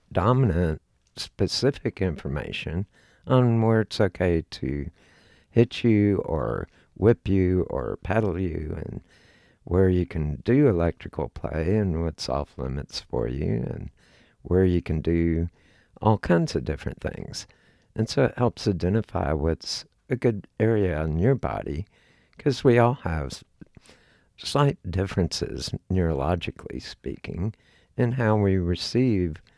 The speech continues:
sensations. And some B D S M play zones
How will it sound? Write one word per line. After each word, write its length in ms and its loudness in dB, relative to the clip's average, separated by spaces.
sensations. 1040 -6
And 320 0
some 400 0
B 140 -8
D 180 -8
S 180 -8
M 220 -2
play 380 -2
zones 640 -8